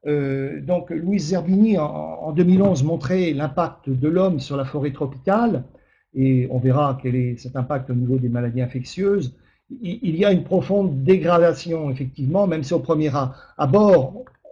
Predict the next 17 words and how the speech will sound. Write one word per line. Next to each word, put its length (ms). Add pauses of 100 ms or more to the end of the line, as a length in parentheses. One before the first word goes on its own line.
on 60
ne 80
voit 240
pas, 340
on 60
voit 300
les, 200
les 120
végétaux, 520
mais 360
derrière, 540
on 80
voit 180
l'activité 520
humaine. 360 (500)
Pensez 400
que 320